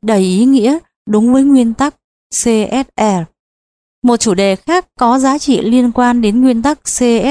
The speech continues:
S R được đề cập ở đây đó là Hội Bảo trợ Yamato. Hiện nay, tôi đang giữ vị trí Chủ tịch Ban Quản trị. Năm một nghìn chín trăm chín mươi ba, ông Masao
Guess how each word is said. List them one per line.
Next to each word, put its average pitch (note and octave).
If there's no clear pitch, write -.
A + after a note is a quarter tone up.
S -
R A#3+
được A3
đề G#3
cập G3
ở E3
đây A3+
đó A3+
là D4
Hội A3+
Bảo F#3
trợ F3+
Yamato. A3
Hiện F#3
nay, A#3+
tôi A#3
đang A#3
giữ A3+
vị B3
trí G3
Chủ G#3+
tịch -
Ban B3
Quản F3
trị. F3
Năm C#4
một C4
nghìn F#3
chín F3+
trăm A#3+
chín A3
mươi A#3+
ba, A#3
ông A#3
Masao A3+